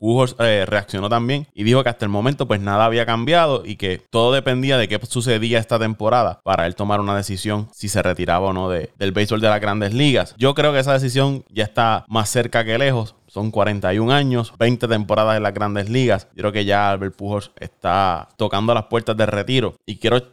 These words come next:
echar una mirada a, a su carrera en las Grandes Ligas. Como les dije, veinte años, once con San Luis, nueve con los Angelinos. En la lista de todos los tiempos está quinto en cuadrangulares con seiscientos sesenta y dos. Tercero en remolcadas con dos mil cien.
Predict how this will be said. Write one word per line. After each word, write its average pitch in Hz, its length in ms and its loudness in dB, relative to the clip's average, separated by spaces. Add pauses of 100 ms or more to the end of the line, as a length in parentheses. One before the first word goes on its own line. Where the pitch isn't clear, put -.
(120)
echar 120 240 2
una 135 160 2
mirada 123 720 2
a, - 20 -6
a 107 200 -4
su 110 140 -4
carrera 110 360 2
en 135 40 2
las 139 80 2
Grandes 131 320 0
Ligas. 127 400 2
Como 113 160 0
les 113 100 4
dije, 135 200 4
veinte 131 320 2
años, 110 340 0
once 127 320 0
con 135 160 2
San 131 200 2
Luis, 147 220 0
nueve 120 260 0
con 127 120 2
los 127 140 2
Angelinos. 123 640 0 (120)
En 117 120 2
la 110 140 4
lista 135 300 2
de 156 80 2
todos 151 180 2
los 143 160 0
tiempos 147 360 0
está - 420 -2
quinto 196 540 2
en 131 160 0
cuadrangulares 120 840 2 (100)
con 113 220 2
seiscientos 127 640 0
sesenta 131 420 0
y 104 40 0
dos. 90 240 -4 (140)
Tercero 139 520 2
en 170 100 0
remolcadas 135 800 2 (240)
con 110 240 0
dos 104 160 0
mil 123 260 0
cien. 110 520 0